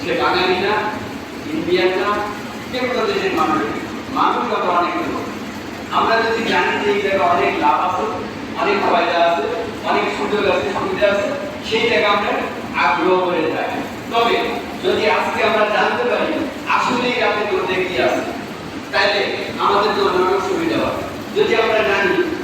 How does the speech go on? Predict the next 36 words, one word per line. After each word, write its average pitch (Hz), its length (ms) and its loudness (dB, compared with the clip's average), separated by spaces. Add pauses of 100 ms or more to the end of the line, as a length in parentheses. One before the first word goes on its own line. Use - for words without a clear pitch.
(120)
যে 180 120 0
অনেক - 220 2
চিকুন - 380 -4
একটা 170 300 -2
রাস্তা, - 560 -2
অনেক 208 140 4
কিছু - 380 -4
দিয়ে 330 200 0
গেছে, - 180 -4 (440)
তাহলে 208 220 4
ওই 202 60 2
রাস্তা 202 280 0
দিয়ে 202 120 2
আমরা 190 120 0
সাবধানে 185 420 0
হাঁটি, - 400 -2 (440)
ঠিক 392 220 -2
না? 170 60 -2 (1400)
যদি 453 220 4
আমরা 226 240 2
জানি 214 340 2
যে 339 320 0
এটা - 180 -2
আগুন, - 480 0 (140)
তাহলে 605 180 2
ওখানে - 220 2
হাত - 300 2
দিয়ে - 120 4
এমন 214 260 0
করে 180 200 0
যাতে 175 160 0
হাতটা 156 400 0
না 151 160 2
পড়ে, - 720 -6
এরকম - 200 2
করে। - 300 -2